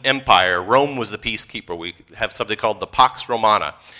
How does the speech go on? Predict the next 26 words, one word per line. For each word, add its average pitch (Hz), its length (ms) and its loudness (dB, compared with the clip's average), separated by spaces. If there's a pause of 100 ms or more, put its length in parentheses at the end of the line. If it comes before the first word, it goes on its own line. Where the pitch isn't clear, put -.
(140)
And 104 680 -2
it's 175 180 -2
a 190 40 -2
different 180 260 -2
kind 160 160 0
of 131 280 -8
peacemaking 120 1500 -8
keeping 107 500 -8
than 101 140 -10
what 104 140 -4
Jesus - 640 -6 (260)
would 113 140 -4
ascribe 90 560 -2
to. 80 240 -10 (560)
The 110 80 -16
peace 170 280 -6
of 117 140 -8
Rome 143 460 2
had 135 320 -4
to 131 60 -16
do 127 120 -4
with 110 200 -4
domination 101 840 -2 (100)
and 95 140 -16
control. 90 840 -6 (300)
And 92 320 -6